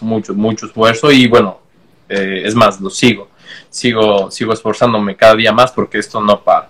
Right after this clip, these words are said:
nunca para. No, el arte no es para alguien que se detiene, eso yo lo tengo muy claro. Entonces, en, en nuestra ciudad tradicional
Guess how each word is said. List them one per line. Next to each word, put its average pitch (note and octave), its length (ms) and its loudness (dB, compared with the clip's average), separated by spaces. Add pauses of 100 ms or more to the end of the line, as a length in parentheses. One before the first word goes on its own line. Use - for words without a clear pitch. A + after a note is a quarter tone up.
nunca A2+ 400 2
para. F2 260 -2
No, A#2 240 4 (400)
el A#2 80 -4
arte C#3+ 240 2
no B2+ 140 -2
es C3+ 80 -8
para A2+ 240 4
alguien A2 240 -2
que - 80 -10
se G#2+ 140 -6
detiene, A#2 440 0 (140)
eso G2+ 300 -6
yo G2+ 160 -6
lo G2 100 -2
tengo G2 220 2
muy G2+ 140 0
claro. G2 260 4 (760)
Entonces, A2 640 -4
en, A2 400 -6
en A2 200 -6
nuestra G#2 300 -6
ciudad D#3 340 2
tradicional A#2+ 600 0